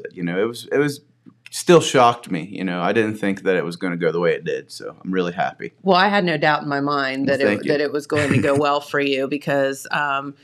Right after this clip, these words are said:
Speaker 2: number one, you are so talented, and number two, so loved by everyone in our community.
Speaker 1: Well, thank you very much.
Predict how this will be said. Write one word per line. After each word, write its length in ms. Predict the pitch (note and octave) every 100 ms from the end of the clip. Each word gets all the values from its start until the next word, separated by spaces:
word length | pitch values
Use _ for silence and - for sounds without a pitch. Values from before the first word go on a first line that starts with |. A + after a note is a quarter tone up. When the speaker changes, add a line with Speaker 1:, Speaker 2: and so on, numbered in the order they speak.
| _ -
Speaker 2:
number 280 | A3+ A3+ G#3+
one, 360 | F#3 F#3 F#3
you 260 | F3 E3+ E3+
are 240 | D#3 D3+
so 340 | D#3 - B3+ B3
talented, 680 | A3+ F#3 E3+ E3 E3 F3+
and 120 | F3 F3
number 280 | F3 E3+
two, 400 | E3+ - G3+ F#3
so 280 | F3+ - G3
loved 540 | F#3 F3 E3 D3 D3+ D#3
by 540 | D#3+ D3 C#3+ C#3+ D3
everyone 460 | - D#3 D#3 D3 D3
in 140 | C#3+
our 100 | C#3
community. 580 | C#3 E3+ C#3 B2 A#2+ B2+ G2
Speaker 1:
Well, 180 | G2+ G#2
thank 320 | G#2 G#2 G#2
you 60 | E2
very 200 | F#2+ F#2
much. 360 | C#2+ - -